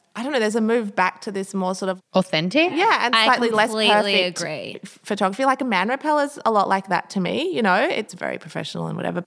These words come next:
Speaker 1: and it's amazing and the writing's incredible, but I often find that the photos are, like, not as polished as I would expect for a
Speaker 2: Mm.
Speaker 1: blog of that size, you know?
Speaker 3: Yeah, and you're right though, like, I find myself responding better to that 'cause it just feels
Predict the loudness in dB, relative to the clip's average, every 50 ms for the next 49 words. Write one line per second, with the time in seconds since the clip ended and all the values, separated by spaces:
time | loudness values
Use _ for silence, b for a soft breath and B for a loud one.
0 | _ 0 0 0 0 -4 -4 -4 -2 -2 -2 -4 -4 -6 -6 -4 -4 -4 -4 -2
1 | 0 0 0 0 -4 -8 -8 -10 -8 -6 -6 -4 -4 -4 -4 -2 -2 -4 -4 -8
2 | -16 _ _ _ _ _ -4 -4 -4 -4 -4 -6 -8 -6 -6 -6 -4 -4 -4 -4
3 | -4 -4 -2 0 0 0 2 0 -2 -2 -2 -2 0 0 0 -2 -2 -2 0 2
4 | 2 2 0 -2 -8 _ _ _ _ _ -6 -4 -4 -4 -4 -4 -2 -2 -2 -2
5 | -2 -4 -2 0 0 0 0 -4 -6 -8 -12 -16 -8 -6 -4 -4 -4 -6 -10 -14
6 | -6 -2 0 2 2 2 2 2 2 2 0 -2 -6 -8 -8 -8 -8 -8 -6 -4
7 | -4 -2 -4 -4 -6 -10 -14 -2 2 4 4 6 6 6 4 4 2 0 0 0
8 | 0 0 2 2 2 2 2 0 -2 -4 -4 -4 -4 -4 -6 -4 -2 -4 -4 -4
9 | -4 -6 -6 -4 -4 -4 -4 -6 -6 -6 -6 -4 -6 -6 -6 -6 -8 -10 -10 -10
10 | -8 -6 -6 -4 -4 -4 -6 -6 -6 -6 -6 -4 -2 -2 -2 -2 -4 -6 -8 -6
11 | -4 -4 -2 0 -2 -2 -2 -4 -4 -4 0 0 0 -2 0 0 0 0 0 0
12 | -2 0 2 2 4 4 2 0 0 -4 -8